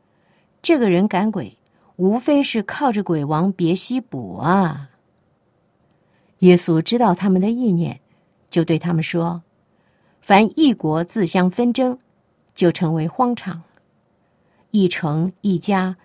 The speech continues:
自相纷争，必站立不住。若撒旦赶逐撒旦，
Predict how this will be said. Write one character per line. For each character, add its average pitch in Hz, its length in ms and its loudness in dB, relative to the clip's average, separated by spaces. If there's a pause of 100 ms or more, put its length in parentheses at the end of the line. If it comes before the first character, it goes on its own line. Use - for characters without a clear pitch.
(100)
自 269 300 0
相 190 280 -2
纷 185 220 -2
争， 175 300 -4 (720)
必 233 220 0
站 233 240 0
立 165 100 0
不 143 160 -8
住。 208 240 -8 (920)
若 277 200 6
撒 330 240 4
旦 320 180 4
赶 165 220 2
逐 156 140 -4
撒 269 220 -4
旦， 233 260 -2